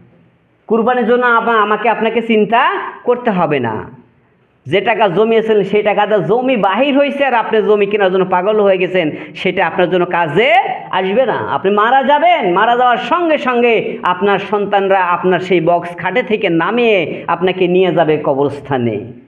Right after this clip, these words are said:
সন্তান দেরি করবে না,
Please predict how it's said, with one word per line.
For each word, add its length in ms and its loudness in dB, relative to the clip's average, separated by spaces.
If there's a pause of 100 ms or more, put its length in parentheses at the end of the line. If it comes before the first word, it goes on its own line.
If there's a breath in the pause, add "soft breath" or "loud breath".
(920)
সন্তান 680 0
দেরি 220 2
করবে 280 2
না, 440 -2